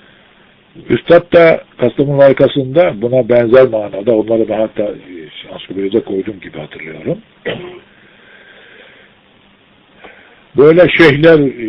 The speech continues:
şeyler işte dini şahsiyet ve cemaati bulunan şahs-, şahıslar üstada destek vereceği halde köstek veriyor. Arızalandırıyor şeyi. Kader yapıyor bunu.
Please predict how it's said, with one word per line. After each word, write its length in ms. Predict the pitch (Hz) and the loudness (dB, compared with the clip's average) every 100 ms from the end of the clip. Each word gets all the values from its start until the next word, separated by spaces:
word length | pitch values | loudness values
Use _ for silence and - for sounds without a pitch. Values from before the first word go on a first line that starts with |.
| 101 | -10
şeyler 420 | - 123 123 131 107 | -4 -2 0 0 -2
işte 420 | - 101 92 87 | -6 -10 -10 -10
dini 240 | 107 113 | -10 -10
şahsiyet 460 | - 104 - 104 98 | -10 -10 -8 -8 -8
ve 100 | 95 | -10
cemaati 480 | 104 104 107 - 104 | -10 -6 -6 -6 -10
bulunan 420 | 101 101 104 98 87 - - _ - - | -12 -10 -8 -8 -14 -20 -20 _ -16 -12
şahs-, 340 | 90 - - | -12 -12 -18
şahıslar 540 | - 98 95 - 160 196 - | -12 -12 -12 -4 -2 -2 -4
üstada 440 | 113 - 120 131 110 | -4 0 2 2 2
destek 320 | 107 139 110 | 0 0 -2
vereceği 400 | 101 92 101 95 | -4 -8 -6 -8
halde 440 | 80 - 147 233 - _ _ _ _ _ _ _ _ - | -8 -2 0 0 -4 _ _ _ _ _ _ _ _ -4
köstek 400 | 170 160 196 - | -2 2 0 0
veriyor. 260 | 85 78 76 _ _ _ _ _ _ _ _ _ _ _ - | -6 -12 -20 _ _ _ _ _ _ _ _ _ _ _ -2
Arızalandırıyor 800 | 131 143 156 156 151 160 175 120 | 2 4 6 4 2 4 4 4
şeyi. 280 | - 82 - _ _ _ | -4 -16 -20 _ _ _
Kader 300 | - 165 208 | -10 -8 -6
yapıyor 320 | 185 80 - 156 | -6 -8 -16 -20
bunu. 140 | 78 | -20